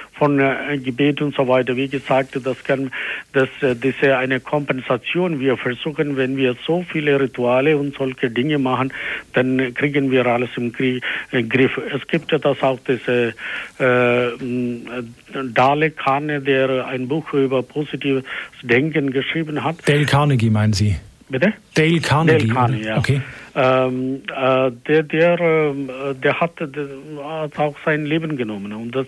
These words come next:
Speaker 1: bedeutet, das ist auch, ich kenne einige Menschen, auch die im, in, in der Gesellschaft, auch in Religion so, äh, in der Öffentlichkeit so eine,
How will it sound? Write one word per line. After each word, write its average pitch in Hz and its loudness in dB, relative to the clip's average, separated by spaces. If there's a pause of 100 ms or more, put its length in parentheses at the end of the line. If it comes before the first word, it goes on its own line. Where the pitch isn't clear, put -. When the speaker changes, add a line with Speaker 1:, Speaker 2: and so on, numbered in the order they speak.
(120)
Speaker 1:
bedeutet, 165 0
das 156 -2
ist 156 -4
auch, 147 -2
ich 131 -6
kenne 165 -2
einige 170 -2
Menschen, 165 -2 (340)
auch 139 0
die 135 2
im, 127 -2
in, 123 -6
in 120 -6
der 123 -4
Gesellschaft, 160 0
auch 135 -4
in 123 -4
Religion 123 -2
so, 170 -2 (480)
äh, 139 2
in 135 -4
der 135 4
Öffentlichkeit 151 -2 (160)
so 147 -4
eine, 131 -2